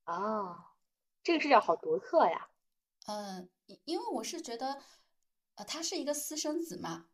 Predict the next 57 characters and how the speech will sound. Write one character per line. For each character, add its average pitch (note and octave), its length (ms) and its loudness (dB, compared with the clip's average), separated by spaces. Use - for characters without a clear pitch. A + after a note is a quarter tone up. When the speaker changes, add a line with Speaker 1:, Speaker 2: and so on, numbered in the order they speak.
Speaker 2:
家 C4+ 180 -2
庭 A3+ 180 -4
不 - 80 -8
承 G#3 220 -8
认 A3 180 -8
他。 G#3+ 300 -10
文 G#3 160 -12
中 D4 140 -4
有 C4 60 -4
写 A#3+ 160 -6
到 G#3+ 140 -4
说 A3+ 180 -8
他 A#3 220 -6
后 C4 240 -6
来 F#3+ 220 -6
需 A3+ 160 -10
要 A3+ 120 0
去 A3+ 180 -14
继 B3 180 -6
承 F#3+ 220 -8
家 A3 220 -6
族， A3 140 -12
也 F#3+ 160 -8
是 G#3+ 220 -10
大 B3 260 -4
费 G#3+ 240 -8
一 G#3 160 -10
番 G#3 260 -8
周 G#3 220 -12
折， - 300 -12
大 B3 80 -4
家 A3+ 80 0
都 B3 120 -6
看 B3+ 200 -6
不 A#3+ 60 -8
起 F#3 200 0
他。 G3 240 -10
而 G#3 160 -4
流 G#3+ 200 -8
苏 C#4 240 -10
在 C4+ 180 -2
他 B3 220 -8
们 B3+ 320 -8
白 G#3 200 -4
公 B3 280 -4
馆 F#3 200 -4
的 - 120 -10
地 A3+ 280 -10
位 G#3 160 -10
跟 A3+ 320 -6
这 B3 240 -4
个 - 160 -8
是 G3+ 240 -8
非 A#3+ 240 -8
常 F#3+ 220 -10
非 G#3+ 140 -10
常 F3+ 320 -12